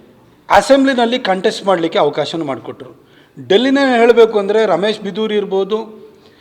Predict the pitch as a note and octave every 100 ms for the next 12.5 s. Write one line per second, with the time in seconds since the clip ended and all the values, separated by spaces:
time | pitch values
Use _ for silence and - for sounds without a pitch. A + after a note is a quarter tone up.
0 | _ - D#3+ E3+ G3+ F3+ D#3 G#3+ G#3+ G#3
1 | G#3 G3+ G3 F#3 F#3+ G3 G#3+ - - -
2 | _ _ - F#3+ A3+ A3 A3+ A#3 A#3 A#3
3 | G#3+ G3+ F#3+ F3+ D#3+ E3 F3 E3+ E3+ D#3
4 | D3 B2+ B2+ C3+ - F3+ G3+ A3+ F#3+ G3
5 | G#3+ A3 A3 A3+ F#3+ G#3 G#3+ A3 G3 F#3+
6 | F3 E3+ F3 F3 D3+ C#3 B2 C#3 - -
7 | - _ _ _ G3 G#3 A#3 C4+ B3+ B3
8 | A#3 B3 B3+ A3+ G3 G#3+ A#3 A#3+ A3+ A3+
9 | A3+ G#3+ - A#3+ A#3 A3 F#3+ G#3+ A3+ A3
10 | G#3+ G#3 G3+ G3+ G#3 G#3 B3 B3 - -
11 | G3 G#3+ G3+ G3 G#3+ A#3+ G#3 G3+ - B3
12 | A#3+ A3+ A3+ A3+